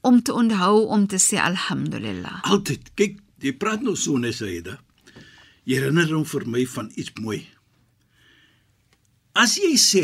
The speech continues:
Speaker 2: sê Allah subhanahu wa ta'ala toets vir jou byvoorbeeld, en jy sê, "Alhamdulillah."
Speaker 1: Ja.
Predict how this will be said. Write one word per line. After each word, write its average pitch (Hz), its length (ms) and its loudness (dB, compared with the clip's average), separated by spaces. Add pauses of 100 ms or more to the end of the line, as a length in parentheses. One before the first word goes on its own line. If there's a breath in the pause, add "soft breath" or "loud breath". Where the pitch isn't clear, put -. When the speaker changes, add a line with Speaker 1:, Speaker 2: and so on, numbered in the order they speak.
(240)
Speaker 2:
sê 247 360 -6
Allah 208 340 -2
subhanahu 202 540 -4
wa 190 80 -2
ta'ala - 360 -4
toets - 320 -12
vir 110 240 -12
jou 98 180 -8
byvoorbeeld, 98 640 -14
en 196 80 -2
jy 220 120 -6
sê, - 260 -4
"Alhamdulillah." 160 1080 -10 (100)
Speaker 1:
Ja. 233 300 -8